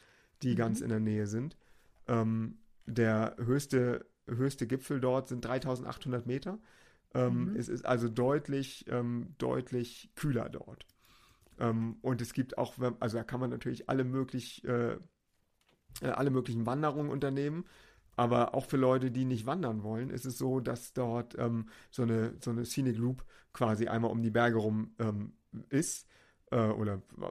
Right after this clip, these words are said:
Speaker 1: angelegt ist, kann man halt mit dem Auto längs fahren, kommt ein bisschen in die höhere Gefilde, sind dichte Wälder und so, ist einfach ein ganz krasser Kontrast zu dem,
Speaker 2: Ah.
Speaker 1: was man, ähm,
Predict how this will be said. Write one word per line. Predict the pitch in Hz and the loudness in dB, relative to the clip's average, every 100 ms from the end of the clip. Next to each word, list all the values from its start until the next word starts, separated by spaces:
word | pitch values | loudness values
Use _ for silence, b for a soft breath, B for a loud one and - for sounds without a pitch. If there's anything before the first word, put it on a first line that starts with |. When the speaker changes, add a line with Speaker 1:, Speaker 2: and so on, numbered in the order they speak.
| - | 0
Speaker 1:
angelegt | 120 120 113 117 - | 2 4 4 2 0
ist, | 117 | -4
kann | - 117 | -2 0
man | 113 | 0
halt | 113 | 0
mit | 110 | -2
dem | |
Auto | 113 123 120 | -2 -2 -2
längs | 120 117 | -2 -4
fahren, | - 113 117 | -4 -4 -2
kommt | 123 117 | -4 -4
ein | |
bisschen | 120 120 | -4 -4
in | 120 | -4
die | 117 | 0
höhere | 120 117 110 | 0 0 -2
Gefilde, | - 139 127 120 117 B B B | -2 0 2 2 0 B B B
sind | 123 110 - | -2 -2 0
dichte | 135 127 | 0 4
Wälder | 120 123 123 120 123 | 6 8 8 6 4
und | 117 | 2
so, | 117 117 | 2 2
ist | - | 0
einfach | 113 117 | -2 -2
ein | 117 | 0
ganz | 117 127 - b b b | -2 -2 -8 b b b
krasser | - 135 139 | 0 2 2
Kontrast | 127 131 - 120 131 - - | 2 0 0 -2 -4 -8 -6
zu | - | -4
dem, | 117 117 117 | 4 4 4
Speaker 2:
Ah. | |
Speaker 1:
was | 117 - | 0 -2
man, | 117 110 113 110 | 0 0 0 -2
ähm, | 110 110 107 | 0 0 -2